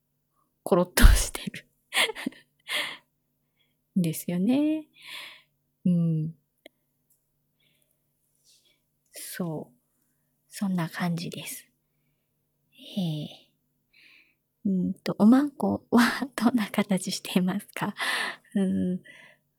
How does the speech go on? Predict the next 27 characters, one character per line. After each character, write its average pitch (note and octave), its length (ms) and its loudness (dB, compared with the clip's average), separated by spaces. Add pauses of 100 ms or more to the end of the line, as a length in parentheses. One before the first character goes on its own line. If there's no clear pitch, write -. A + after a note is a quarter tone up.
(240)
お G#3+ 40 0
ま C4 180 0
ん C4+ 80 -10
こ G#3 200 -4
は A3 420 0 (120)
多 C4 160 -4
分、 A#3 800 2 (1800)
う G3+ 60 0
ん F#3 200 0
と、 F3+ 140 -2
こ F#3 120 -4
う、 F#3 40 -4
雫 G3+ 720 2
状 F#3+ 360 4
の F#3 80 4 (160)
形 - 640 -8 (540)
<laughs> - 560 -20
し - 140 -16
て F3+ 140 0
る D#3+ 140 2
と D#3+ 320 -4 (100)
思 E3+ 260 2
い D3+ 120 -2
ま D#3+ 220 -6
す。 - 160 -20 (1700)
う E3+ 60 0
ん。 D3+ 220 -2